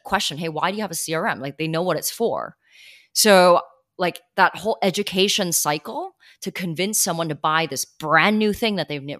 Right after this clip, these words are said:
never seen before, they've never budgeted for, is actually much harder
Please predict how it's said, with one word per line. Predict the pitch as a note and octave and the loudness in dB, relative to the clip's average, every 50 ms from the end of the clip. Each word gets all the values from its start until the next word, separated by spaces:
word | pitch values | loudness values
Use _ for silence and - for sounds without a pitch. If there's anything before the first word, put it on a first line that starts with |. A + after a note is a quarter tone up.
| - - | -10 -8
never | E3 D#3 D3+ E3 D#3+ | -6 -6 -4 -4 -6
seen | - - D3 C#3+ D3 | -6 -6 -6 -6 -8
before, | D#3+ - A#3 A#3 | -6 -6 -6 -4
they've | F#3 C#3 B2+ | -4 -4 -4
never | C#3+ C#3 C#3 C#3 C#3+ D#3+ C#3 | -4 -4 -4 -4 -4 -4 -4
budgeted | - B2 A#2+ D3+ D#3+ E3 | -4 -6 -6 -6 -8 -10
for, | - - A3 A#3 C4 B3 | -8 -4 -2 -2 -2 -2
is | F3+ - | -2 -2
actually | - - - - D#3+ D3 | -4 -4 -4 -6 -8 -8
much | D3 E3+ F3 G#3 - - | -6 -4 -4 -4 -6 -6
harder | - - C4+ D4+ D#4+ D4 E3 C3+ A#2+ B2+ B2 C3 | -8 -2 2 4 4 4 2 -2 -4 -6 -8 -10